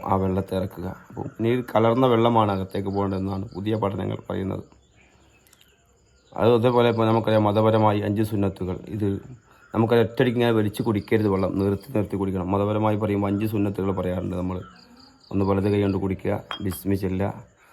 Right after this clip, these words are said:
നിർത്തി നിർത്തി കുടിക്കുക, ഇരുന്നു കൊണ്ട് കുടിക്കുക, നിൽക്കാതെ ഇരുന്നു കൊണ്ട് കുടിക്കുക. അതേപോലെ കുടിച്ചതിന് ശേഷം അള്ളാഹനെ സ്തുതിക്കുക, അൽഹംദുലില്ലാ പറയുക. കാരണം നമുക്കറിയാം ഈ വൃക്ക രോഗികൾ,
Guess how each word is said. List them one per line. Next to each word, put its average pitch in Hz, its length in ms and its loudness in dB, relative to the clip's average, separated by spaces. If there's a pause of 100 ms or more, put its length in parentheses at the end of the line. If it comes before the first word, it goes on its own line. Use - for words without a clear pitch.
(180)
നിർത്തി 107 340 0
നിർത്തി 104 320 2
കുടിക്കുക, 98 340 -2 (1700)
ഇരുന്നു 123 360 6
കൊണ്ട് 110 240 6
കുടിക്കുക, 95 300 -2 (140)
നിൽക്കാതെ 95 500 -2
ഇരുന്നു 101 240 0
കൊണ്ട് 95 200 0
കുടിക്കുക. 90 300 -6 (220)
അതേപോലെ 92 380 -2 (160)
കുടിച്ചതിന് 95 420 -4
ശേഷം 92 280 -4
അള്ളാഹനെ 92 300 -4
സ്തുതിക്കുക, 90 380 -8
അൽഹംദുലില്ലാ 90 540 -4
പറയുക. 85 220 -6
കാരണം 90 240 -4 (640)
നമുക്കറിയാം 107 420 2 (120)
ഈ 110 40 4 (240)
വൃക്ക 90 300 -4
രോഗികൾ, 104 340 2